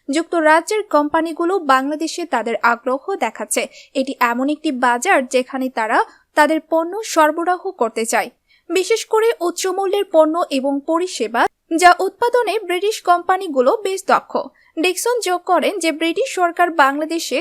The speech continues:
যুক্তরাজ্যের ব্যবসায়িক সম্পৃক্ততা বাড়াতে আগ্রহী, বিশেষ করে তার দেশের মানসম্মত আর্থিক শিক্ষা এবং স্বাস্থ্য পরিষেবা বাংলাদেশে অত্যন্ত প্রতিযোগিতামূলক হবে বলে তিনি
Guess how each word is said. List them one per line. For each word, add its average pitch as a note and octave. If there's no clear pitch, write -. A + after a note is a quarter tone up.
যুক্তরাজ্যের D4
ব্যবসায়িক C4+
সম্পৃক্ততা D#4
বাড়াতে E4
আগ্রহী, A#3
বিশেষ F4+
করে A4
তার D#4+
দেশের D#4+
মানসম্মত F4+
আর্থিক C4
শিক্ষা E4+
এবং C#4
স্বাস্থ্য C4
পরিষেবা D4+
বাংলাদেশে D#4
অত্যন্ত C4+
প্রতিযোগিতামূলক C#4+
হবে A3+
বলে A#3+
তিনি C4+